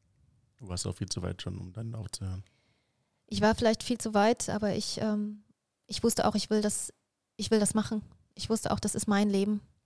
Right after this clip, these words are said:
Speaker 2: Und, ähm, auch wenn, wenn er jetzt nicht mehr ist und wenn er mir wahnsinnig wichtig war als, als meine Vorbildfunktion, als mein, als mein Mentor auch ein Stück weit und ich ihm auch zeigen wollte, „Schau mal, Papa, aus deinem kleinen Mädchen ist jetzt das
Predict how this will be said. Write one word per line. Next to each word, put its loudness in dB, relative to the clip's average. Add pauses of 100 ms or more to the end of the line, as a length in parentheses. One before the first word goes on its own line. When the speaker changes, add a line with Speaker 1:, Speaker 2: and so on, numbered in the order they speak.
(220)
Speaker 2:
Und, -4
ähm, 0
auch 0
wenn, 0
wenn -2
er 0
jetzt -2
nicht -2
mehr 2
ist 0
und 0
wenn 0
er 4
mir 2
wahnsinnig 2
wichtig -4
war 2
als, -4 (480)
als -2
meine 2
Vorbildfunktion, 2
als 0
mein, 0
als -4
mein 2
Mentor 0
auch -2
ein -4
Stück -4
weit 0
und -4
ich -6
ihm 0
auch -2
zeigen 0
wollte, 2
„Schau 0
mal, 0 (480)
Papa, 2
aus 0
deinem -2
kleinen -2
Mädchen -2
ist -2
jetzt -2
das 0